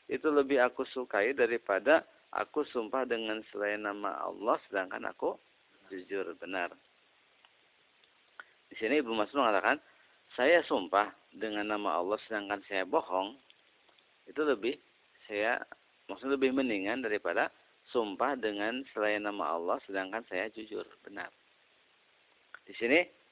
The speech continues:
bohong termasuk apa? Dosa, dosa besar. Sumpah dengan selain nama Allah, syirik apa? Syirik asghar. Dan ini di antara dalil yang menunjukkan bahwa syirik asghar itu lebih besar daripada dosa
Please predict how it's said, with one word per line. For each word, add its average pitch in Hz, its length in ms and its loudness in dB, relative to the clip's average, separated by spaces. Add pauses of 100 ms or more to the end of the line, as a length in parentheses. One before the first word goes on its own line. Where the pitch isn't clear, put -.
bohong 143 400 8
termasuk 135 400 0
apa? 98 240 0
Dosa, 117 160 0 (560)
dosa - 240 -10
besar. 87 340 -2 (1000)
Sumpah 135 320 6
dengan 123 240 4 (140)
selain 117 180 4
nama 117 320 6
Allah, 131 300 10 (640)
syirik 127 300 4
apa? 123 180 0 (680)
Syirik 110 240 0
asghar. 92 560 -2
Dan 92 240 0
ini 123 180 -2
di 110 140 -4
antara 95 320 -2
dalil 90 340 -2
yang 117 140 -4
menunjukkan 95 480 -6 (400)
bahwa 104 120 0 (140)
syirik 131 300 2
asghar 95 560 -6
itu 139 320 -2 (480)
lebih 120 400 2
besar 104 480 -4
daripada 104 480 0
dosa 92 400 -6